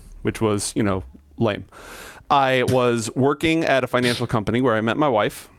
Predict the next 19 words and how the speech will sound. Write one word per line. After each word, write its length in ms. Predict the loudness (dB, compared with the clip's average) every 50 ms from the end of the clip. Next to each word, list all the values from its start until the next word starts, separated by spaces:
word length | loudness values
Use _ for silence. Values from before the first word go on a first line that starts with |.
| -20 -20 -12 _ -2
in 260 | 0 2 2 0 0
technology, 880 | 0 -2 0 0 2 2 2 2 2 0 0 0 2 2 2 2 0 0
finance, 880 | 0 0 0 0 2 2 0 0 0 0 0 0 0 -2 -2 -4 -6 -6
training, 840 | -6 -2 0 0 2 2 2 2 2 2 0 0 0 0 0 -2
a 20 |
couple 240 | -2 -2 -4 -4 -2
different 280 | -4 -2 -2 -2 0 0
things 220 | 0 -2 0 0
here 120 | 0 0 0
and 120 | 0 0
there. 220 | 0 0 -2 -4 -8 -14 -20 -20 -20 _ _ _ _ _ _ _
And 280 | 0 2 2 2 2 2
when 140 | 2 2 4
the 80 | 4
Overwatch 420 | 2 2 2 2 2 2 0 -2 -4
trailer 360 | -2 0 2 2 2 2 0
dropped, 360 | 0 0 0 0 0 0 0
I 120 | 0 0 2
had, 280 | 2 2 2 0 -2